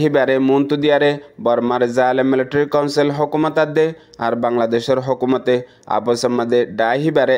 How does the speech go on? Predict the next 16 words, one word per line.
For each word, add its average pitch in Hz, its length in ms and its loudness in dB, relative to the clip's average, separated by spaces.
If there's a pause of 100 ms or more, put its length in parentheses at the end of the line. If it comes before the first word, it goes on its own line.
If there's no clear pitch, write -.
ইস্তেমাল 113 440 -2
করিয়ারে 117 340 2 (380)
মামলা 117 400 0
হিয়ানরে 120 380 0 (220)
আগে 110 240 0
বাড়ার 113 280 0 (100)
হ্যাং 131 120 0 (100)
হইয়ারিও 110 460 2 (240)
লিখে 104 300 -2
দে 110 160 4
আছে। 95 220 -2 (1000)
ইয়ার 139 300 2
বাদে 120 280 2 (140)
সাত 123 220 -2
তারিখের 127 400 0
দিন 135 140 2